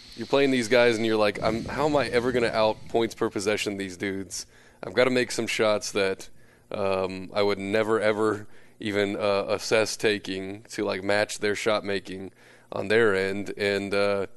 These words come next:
it's just funny to watch what, it's almost after you get punched in the nose,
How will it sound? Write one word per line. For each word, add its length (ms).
it's 180
just 160
funny 220
to 80
watch 380
what, 280
it's 140
almost 220
after 220
you 60
get 180
punched 320
in 80
the 80
nose, 540